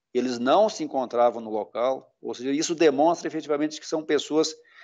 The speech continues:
eh, que têm uma, a,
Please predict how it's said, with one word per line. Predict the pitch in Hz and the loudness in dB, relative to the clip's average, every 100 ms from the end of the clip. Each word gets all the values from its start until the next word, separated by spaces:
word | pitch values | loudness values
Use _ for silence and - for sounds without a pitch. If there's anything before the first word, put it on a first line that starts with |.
| - _ _ | -20 _ _
eh, | 127 127 131 131 131 - - | 4 6 8 6 4 -2 -14
que | 139 | -14
têm | - 156 165 170 - | 2 4 6 2 -6
uma, | 156 151 147 143 139 | -4 2 4 4 2
a, | - 127 117 110 | 0 -2 -2 -6